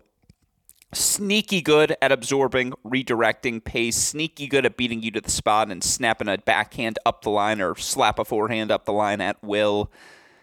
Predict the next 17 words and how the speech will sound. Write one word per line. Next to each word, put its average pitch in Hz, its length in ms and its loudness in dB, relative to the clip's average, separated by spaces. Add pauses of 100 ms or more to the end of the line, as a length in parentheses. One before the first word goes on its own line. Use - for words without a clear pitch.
(140)
Again, 110 240 0
it 104 120 -4
is 113 160 0
a - 20 -2
little 107 140 -2
bit 104 200 -2
pancakey 110 680 -4
in 98 120 -6
the 95 60 -4
contact 101 600 -2
points, 104 260 -8
but - 220 -4 (260)
great 107 320 -2
slice, 110 420 0
great 104 320 -6
drop 107 380 0
shot, 107 420 -2